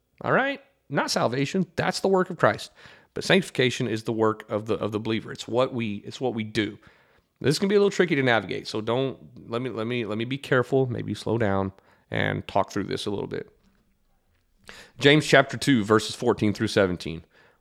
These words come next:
"What good is it, my brothers, if someone says he has faith, but does not have works? Can that faith save him? If a brother or sister is poorly clothed, uh, and lacking in daily food, and one of you says to them,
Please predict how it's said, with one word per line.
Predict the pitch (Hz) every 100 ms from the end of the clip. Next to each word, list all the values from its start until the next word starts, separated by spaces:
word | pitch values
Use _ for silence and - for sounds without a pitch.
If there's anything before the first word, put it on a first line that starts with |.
| -
"What | 233
good | 254
is | 240 165
it, | 104
my | 98
brothers, | 92 95 135 156 - - _ _ _ _
if | -
someone | - 120 113 107
says | - 107
he | 104
has | 107 98 95
faith, | - 165 302 139 - - _ _ _ _ _ _ _ _ _
but | 98
does | 110 107
not | 120 113
have | 98 101
works? | 110 175 180 - - - _ -
Can | 95
that | 98 -
faith | 147 -
save | - 190
him? | 240 - _ _ _ _ _ _ _ _ _ _ _ _
If | -
a |
brother | 156 151 160 170
or |
sister | - 156 156 190 202
is |
poorly | - - 151 143
clothed, | - 127 143 165 196 190 - - -
uh, | 104 92 92
and | 92 95
lacking | 107 139 160 147
in |
daily | 110 123 123
food, | - 139 156 185 160
and | 95
one | 98 123
of | 127
you | 123
says | - 131 -
to | 117
them, | 127 123